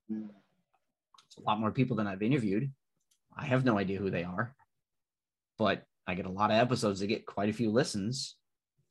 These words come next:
especially for how many people I've interviewed. So it's like, okay, some people are listening to it and the viewer count's slowly rising. So it's like, well, somebody's getting help from this. You know, somebody's listening to this and liking it 'cause they're,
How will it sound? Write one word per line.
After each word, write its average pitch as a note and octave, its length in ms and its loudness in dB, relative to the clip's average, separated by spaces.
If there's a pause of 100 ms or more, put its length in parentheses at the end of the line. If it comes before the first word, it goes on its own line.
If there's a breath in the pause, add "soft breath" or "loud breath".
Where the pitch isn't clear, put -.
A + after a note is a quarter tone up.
especially A#2 340 -4
for F#2+ 160 -4
how G2+ 80 -2
many G2 120 -2
people G2+ 280 -2
I've F2 120 -4
interviewed. G2+ 440 -2
So F#2 160 -2
it's F2+ 140 -6
like, F2+ 200 -4
okay, F#2 240 -4
some A#2 220 -2
people B2 260 0
are F2 60 2
listening G2 460 -2
to E2 160 -2
it - 180 -4
and F2+ 160 -2
the E2+ 200 -2
viewer G#2+ 300 2
count's A2+ 320 -2
slowly A2 320 4
rising. G#2 520 0
So F#2+ 180 -2
it's F2+ 140 -4
like, E2+ 120 -2
well, A#2+ 380 -4 (1500)
somebody's C3 400 4
getting - 200 0
help E2+ 280 -2
from D2 160 -4
this. A#2+ 180 0
You F#2+ 140 -4
know, D#2+ 80 -4
somebody's A2 400 0
listening F#2 420 -2
to F2+ 80 -2
this F2+ 240 -4
and F2+ 100 -4
liking F2 360 -4
it B2 180 -8
'cause - 160 -12
they're, E2 200 -6